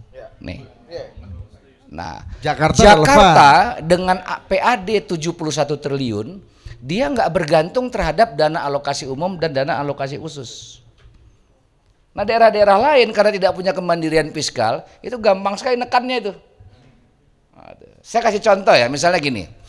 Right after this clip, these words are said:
Speaker 1: Misalnya kita tanya warga Jakarta, khususnya yang di utara, terhadap reklamasi Teluk Jakarta.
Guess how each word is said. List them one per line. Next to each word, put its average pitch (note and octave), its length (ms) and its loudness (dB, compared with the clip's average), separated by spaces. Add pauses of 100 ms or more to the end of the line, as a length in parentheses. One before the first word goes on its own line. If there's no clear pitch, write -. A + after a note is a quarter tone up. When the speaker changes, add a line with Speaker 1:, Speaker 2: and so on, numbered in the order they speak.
(1300)
Speaker 1:
Misalnya G#3 240 0
kita G3+ 240 0
tanya D#3+ 480 -2
warga C3 400 0
Jakarta, B2 880 -4 (560)
khususnya D3 480 -6
yang C3 160 -4
di A#2+ 160 -10
utara, G#2 720 -6 (400)
terhadap D3+ 480 -4
reklamasi C3 720 -6
Teluk B2+ 240 -12
Jakarta. - 560 -14